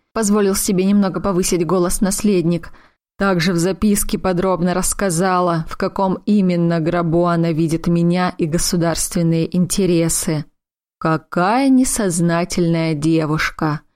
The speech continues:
Фрик перестал улыбаться. "Ты представляешь, какие это повлечет последствия?"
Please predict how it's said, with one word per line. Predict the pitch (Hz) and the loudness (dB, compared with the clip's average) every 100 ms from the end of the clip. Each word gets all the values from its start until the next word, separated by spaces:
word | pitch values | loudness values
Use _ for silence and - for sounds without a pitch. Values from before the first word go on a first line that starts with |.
| _ - | _ -8
Фрик | 247 311 - | -2 -2 -2
перестал | 233 170 - 180 180 190 | -2 -2 -2 -2 -2 0
улыбаться. | 185 156 170 160 - - 151 - _ _ - | 0 0 -2 -2 -4 -4 -6 -10 _ _ -2
"Ты | 226 | 0
представляешь, | 202 196 - 220 208 247 277 262 - | 0 -2 -2 -2 0 0 0 -2 -4
какие | 233 226 240 226 | -6 -2 0 0
это | 185 190 | 0 -2
повлечет | 208 185 196 - 208 196 | -2 0 0 0 -2 -2
последствия?" | 202 202 - 240 240 196 - - 175 170 160 | -2 -2 0 0 0 -2 -4 -2 0 0 -2